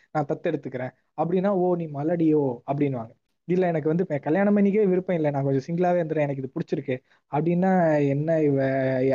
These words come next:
ஐட்டமா இருப்பாளோ?" அப்படின்னு ஒரு ப-, சொல்லாடல். இல்லையா, ட்ரெஸ் நல்லா, எனக்கு வந்து இந்த மாதிரி ட்ரெஸ் கம்ஃபர்டபுளா இல்ல, நான் கொஞ்சம்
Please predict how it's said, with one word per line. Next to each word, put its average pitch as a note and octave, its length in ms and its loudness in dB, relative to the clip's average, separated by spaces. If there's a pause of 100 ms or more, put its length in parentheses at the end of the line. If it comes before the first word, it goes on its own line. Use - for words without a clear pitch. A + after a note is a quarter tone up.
(160)
ஐட்டமா D#3 420 0
இருப்பாளோ?" C3 440 0 (340)
அப்படின்னு D#3+ 360 0
ஒரு D3 180 0
ப-, C3 260 -2
சொல்லாடல். B2+ 360 -6 (120)
இல்லையா, D3+ 400 2
ட்ரெஸ் C#3+ 360 -4
நல்லா, D3+ 440 2
எனக்கு C3+ 240 0
வந்து D3 160 -2
இந்த D#3+ 140 -2
மாதிரி F3 240 0
ட்ரெஸ் D#3+ 220 -4
கம்ஃபர்டபுளா D#3+ 480 0
இல்ல, D3+ 180 2
நான் D#3+ 140 -2
கொஞ்சம் C#3+ 360 -2